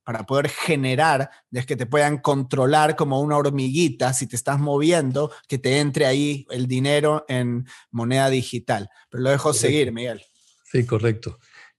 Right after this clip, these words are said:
Speaker 2: Entonces, em, la decisión es vital en esto, ¿no? Y yo creo que, que a nadie le van a poder coger por obligación a ponerle la marca de la bestia, porque la marca de la bestia está asociada con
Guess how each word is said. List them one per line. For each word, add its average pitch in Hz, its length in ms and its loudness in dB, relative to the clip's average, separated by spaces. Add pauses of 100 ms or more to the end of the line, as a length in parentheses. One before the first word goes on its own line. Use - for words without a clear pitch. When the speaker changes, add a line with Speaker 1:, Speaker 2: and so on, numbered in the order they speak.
Speaker 2:
Entonces, 139 840 0
em, 120 760 2 (1080)
la 123 220 4
decisión 160 920 2
es 151 400 2
vital 156 460 2
en 156 100 2
esto, 135 340 -2
¿no? 113 160 -2
Y 160 120 0
yo 123 140 0
creo 147 280 2
que, 120 320 2 (520)
que 113 520 4
a 123 140 -2
nadie 135 300 4
le 147 100 4
van 123 160 4
a 135 80 2
poder 120 340 4
coger 131 540 2 (140)
por 127 200 2
obligación 113 680 2
a 127 180 -2
ponerle 123 560 0
la 113 140 -2
marca 107 320 -2
de 127 60 2
la 127 100 0
bestia, 143 300 -2
porque 110 240 -2
la 110 100 0
marca 117 280 2
de 151 40 4
la 135 140 2
bestia 120 240 0
está 135 180 -2
asociada 139 580 0
con 143 320 2